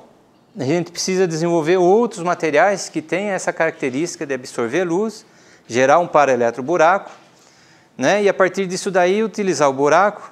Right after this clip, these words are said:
e o elétron. Certo? Bom, aí foi aí que eu tive que aprender eletroquímica, né? Tá certo?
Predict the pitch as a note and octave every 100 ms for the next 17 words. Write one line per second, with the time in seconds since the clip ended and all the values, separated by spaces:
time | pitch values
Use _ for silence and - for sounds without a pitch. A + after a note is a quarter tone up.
0 | - G#3+ G3 F#2 - _ _ _ _ _
1 | _ _ _ _ _ _ _ _ - C#3+
2 | E3 F3 _ _ _ _ _ _ _ _
3 | _ _ _ _ _ _ _ _ _ _
4 | _ - F#3 D#3 - - _ _ _ _
5 | _ _ _ _ A2 A#2 C3 E3+ F#3 F#3
6 | F#3+ F#3 - D#3+ - D#3+ D#3 C#3+ C#3 C#3
7 | D3 - G2+ F2 E2+ G2 C#3+ _ _ _
8 | _ _ - C3+ D3 -